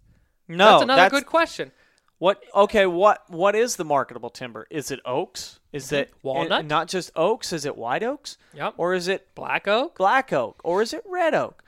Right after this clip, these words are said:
Speaker 2: Mm-hmm.
Speaker 1: Or is it cherry? And, and cherry's one of those things where it's like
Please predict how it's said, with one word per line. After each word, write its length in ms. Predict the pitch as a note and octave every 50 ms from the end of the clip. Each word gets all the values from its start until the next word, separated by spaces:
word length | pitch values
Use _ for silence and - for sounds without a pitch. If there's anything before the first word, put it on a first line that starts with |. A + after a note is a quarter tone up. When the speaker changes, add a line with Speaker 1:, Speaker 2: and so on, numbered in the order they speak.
| - D3
Speaker 2:
Mm-hmm. 180 | C#3+ D#3 D#3+ G#3 -
Speaker 1:
Or 300 | F#3 G3+ G3+ G3+ G3 G3 _ _ _ _
is 200 | - - G#3+ G3+ G3+
it 120 | A3 -
cherry? 480 | - - - A#3+ B3 B3+ A#3+ G3+ F3 D3+
And, 120 | C#3+ C#3 - _ _ _ _ _ _
and 160 | - E3 D#3 C#3+
cherry's 360 | - G#3+ A3+ A#3+ B3 A3 F3+
one 120 | F3+ F3
of 60 | E3
those 140 | D#3 D3 -
things 220 | - E3 D#3+ D3+ C#3+
where 120 | C#3+ D3
it's 120 | C#3+ -
like 140 | - C3+ B2